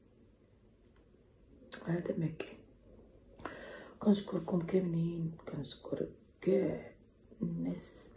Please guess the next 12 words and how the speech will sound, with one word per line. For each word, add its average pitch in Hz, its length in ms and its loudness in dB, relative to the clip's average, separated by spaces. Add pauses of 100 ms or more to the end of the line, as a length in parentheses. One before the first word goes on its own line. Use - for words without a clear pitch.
اللي 170 300 0 (340)
قالوا 180 280 4
هضره 165 220 -2
زوينه 180 320 4
في - 220 -2
ولدي، 165 320 0 (1300)
وكاع - 200 6
الناس 185 280 6
اللي - 120 0
كيترحموا - 560 0
على 277 140 -2
ولدي. 262 520 6